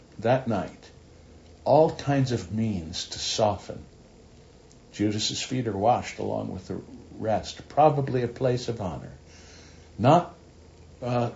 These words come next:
uh, um, betrayed in all of his wickedness before them, but the sop offered, but the sop re-, rejected. Christ rejected, and Christ gave him up to the hardness of his own heart.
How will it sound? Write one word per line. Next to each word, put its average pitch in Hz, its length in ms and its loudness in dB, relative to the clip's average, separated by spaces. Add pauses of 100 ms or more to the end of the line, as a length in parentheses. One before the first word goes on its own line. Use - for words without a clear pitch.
(200)
uh, 104 360 -4 (580)
um, 98 240 -8 (640)
betrayed 156 420 6
in 123 120 4
all 139 200 8
of 123 80 4
his 113 160 2
wickedness 127 600 0 (260)
before 123 400 6
them, - 220 -4 (420)
but 110 140 0
the 104 80 -6
sop 135 520 4
offered, - 480 -2 (800)
but 95 260 -4 (140)
the - 100 -12
sop 107 440 0 (640)
re-, - 120 -10 (220)
rejected. 98 640 -4 (520)
Christ 110 360 4
rejected, 104 580 -6 (580)
and 92 240 -4
Christ 95 400 0
gave 101 240 2
him 104 140 2
up - 320 0 (640)
to 104 100 0
the 101 200 -2 (120)
hardness 95 520 -4
of 104 100 -8
his 92 160 -6
own 92 220 -2
heart. 82 360 -4